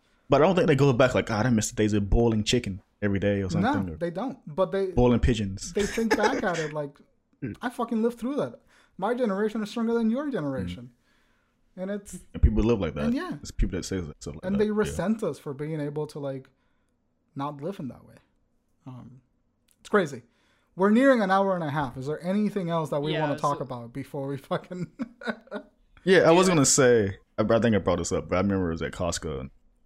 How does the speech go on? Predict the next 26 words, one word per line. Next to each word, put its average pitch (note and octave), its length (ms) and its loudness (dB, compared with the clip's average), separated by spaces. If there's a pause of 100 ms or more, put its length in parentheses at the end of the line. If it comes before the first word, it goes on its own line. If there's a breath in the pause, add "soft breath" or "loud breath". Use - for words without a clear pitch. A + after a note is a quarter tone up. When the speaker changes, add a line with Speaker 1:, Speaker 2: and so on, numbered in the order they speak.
(140)
Speaker 1:
when G2 140 0
I - 20 2
work F2+ 140 0
at - 100 -8
Costco, - 300 -8
and D#2 80 -8
these D#2+ 100 -8
kids, - 380 -2
all C3 100 0
the C#3 80 -4
kids D3 200 0
have - 180 -2 (160)
freaking, A2+ 260 0
like, F2+ 140 -4
these G2 100 -4
pads, - 640 2 (100)
tablets. - 640 0 (160)
Speaker 2:
Yeah. E3+ 160 0 (500)
Speaker 1:
I'm C#3 60 2
like, B2+ 80 4
"What G3 100 4
the A#3+ 60 6
heck A#3+ 80 2
is G3+ 80 6
these D#3+ 100 4
tablets?" F#3 600 2